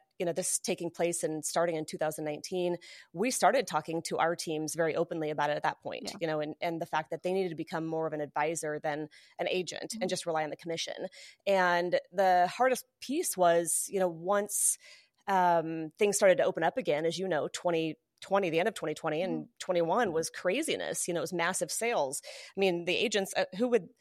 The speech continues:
Speaker 1: you know, think at that point when you're making the most and it's, you know, so easy, houses are flying off the shelf, that there's a problem.
Speaker 2: Mm-hmm.
Speaker 1: And so, you know, we really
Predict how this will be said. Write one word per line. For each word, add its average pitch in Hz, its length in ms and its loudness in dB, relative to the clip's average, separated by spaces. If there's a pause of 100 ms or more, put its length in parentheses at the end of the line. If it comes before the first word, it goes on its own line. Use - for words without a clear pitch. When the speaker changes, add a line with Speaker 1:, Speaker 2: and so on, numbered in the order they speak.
(240)
Speaker 1:
you 220 80 0
know, 208 80 8
think 226 220 -2
at 190 80 -2
that 196 200 0
point 180 200 0
when 175 120 -2
you're 170 140 0
making 170 380 -2
the 165 80 0
most 160 400 -2
and 175 100 -2
it's, - 300 -4
you 190 80 -2
know, 175 80 0
so 180 180 -4
easy, 196 280 -4
houses 170 300 -4
are 165 40 -6
flying 160 260 -4
off 160 140 -8
the - 60 -12
shelf, 226 380 -2 (280)
that 196 100 -2
there's 196 140 2
a 175 40 -6
problem. 247 500 -2
Speaker 2:
Mm-hmm. 220 120 -4 (460)
Speaker 1:
And 208 120 4
so, 180 380 8 (640)
you 214 120 4
know, 208 100 8
we 196 140 2
really 202 560 4